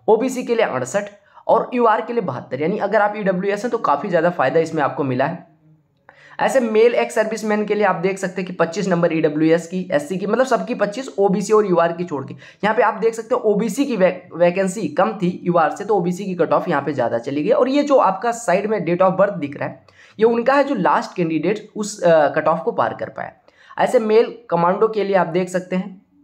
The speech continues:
एसटी के लिए कितनी, अ, वैकेंसीज थी, कितने कैंडिडेट शॉर्ट, शॉर्टलिस्ट किए गए।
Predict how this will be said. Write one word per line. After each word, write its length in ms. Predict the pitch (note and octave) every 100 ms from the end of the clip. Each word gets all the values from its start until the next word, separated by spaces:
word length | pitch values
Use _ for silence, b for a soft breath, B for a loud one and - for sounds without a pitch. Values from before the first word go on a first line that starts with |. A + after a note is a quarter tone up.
| _ -
एसटी 380 | E3 F3+ - A3
के 120 | F#3
लिए 500 | F#3 F3+ F3 D3 - -
कितनी, 320 | F3 F#3 F3+
अ, 320 | F3 D#3+ D#3 D3
वैकेंसीज 540 | D#3 E3+ F3 F3 F3
थी, 60 | F3
कितने 280 | E3+ E3
कैंडिडेट 400 | E3 D#3 D#3 E3
शॉर्ट, 340 | E3 D3 D3 -
शॉर्टलिस्ट 500 | D#3+ D3+ E3 E3+ -
किए 140 | D#3+
गए। 120 | D#3